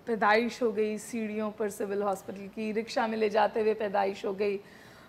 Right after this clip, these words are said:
मैंने एक दफ़ा थर cover किया था, तो वहाँ मैंने देखा कि वो एक बच्चा जो बेचारा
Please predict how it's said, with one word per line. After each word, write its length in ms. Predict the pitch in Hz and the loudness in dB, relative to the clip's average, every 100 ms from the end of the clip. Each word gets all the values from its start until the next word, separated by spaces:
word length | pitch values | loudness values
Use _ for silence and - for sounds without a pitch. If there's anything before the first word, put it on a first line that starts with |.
| - - | -20 -4
मैंने 340 | 226 294 330 359 | 4 4 4 0
एक 100 | 254 | 0
दफ़ा 240 | 302 320 | 2 2
थर 380 | 311 - 269 254 - | 0 0 0 2 -2
cover 220 | 226 233 | 0 0
किया 320 | 226 240 240 | -2 -4 -4
था, 320 | 226 226 214 - - - - | 0 -2 -2 -10 -20 -18 -6
तो 80 | 254 | -2
वहाँ 220 | 247 285 | 0 0
मैंने 220 | 294 285 | 0 -2
देखा 320 | 262 247 277 | -2 -2 -2
कि 180 | 285 285 | -2 -2
वो 380 | 254 262 226 - | 2 2 2 0
एक 260 | 247 262 214 | -2 -2 0
बच्चा 340 | 254 254 269 | -2 2 0
जो 140 | 240 254 | 2 -4
बेचारा 600 | 220 262 220 240 233 | -6 -2 0 0 -2